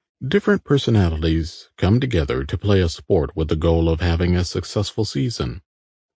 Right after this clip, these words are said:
While the goal may or may not be realized, the act of coming together and giving it your best on the field, the court, or the pitch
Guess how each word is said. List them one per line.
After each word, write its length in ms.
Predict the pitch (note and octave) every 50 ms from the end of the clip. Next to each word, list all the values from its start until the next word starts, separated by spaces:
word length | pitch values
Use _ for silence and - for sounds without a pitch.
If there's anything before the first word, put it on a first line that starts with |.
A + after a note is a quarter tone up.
| _ _ _ _ _ _ -
While 200 | A2+ G2+ F#2+ F#2
the 140 | F2 F2 E2
goal 500 | D#2+ G2 B2 D3 C3 G2 F2+ F2+ G2+ A#2
may 300 | A#2 G#2+ G2 G2 G#2+ G#2+
or 180 | G2+ F2+ D#2
may 220 | D#2+ D#2+ E2+ F2 E2+
not 260 | D#2+ F2+ A2+ C3 -
be 160 | - D#2+ C#2+
realized, 720 | C#2+ D2 E2 G2 B2 A#2+ E2+ D2+ - G2+ F#2 F2 - - - _ _ _ _ _ _ _ _ -
the 180 | C#3 C#3+ D#3 -
act 260 | - F#3 G3+ G3+ - -
of 160 | C#3+ C3 -
coming 320 | - - D3 D#3+ E3+ E3
together 540 | D#3 D#3 C3+ C#3 B2+ A2 F2 D#2+ B1 B1+ C#2
and 260 | D2 D#2 D#2+ E2+ D#2+
giving 300 | D2+ C3 C3+ C#3+ C#3 C3
it 120 | B2+ - -
your 200 | A2 F#2+ F#2+ F2
best 380 | E2 E2 G#2+ G#2 F#2+ - -
on 140 | G2 F2 E2
the 80 | D#2+ D2+
field, 520 | - - A#2 A#2 F#2+ - - - - - _ _ _ _ -
the 100 | G#2+ F#2+
court, 380 | - - C#3+ B2 E2+ D2 - - _ _ _ _
or 160 | - F2+ F#2
the 100 | A2+ D#3+
pitch 420 | E3 - C#3+ A2+ - - - -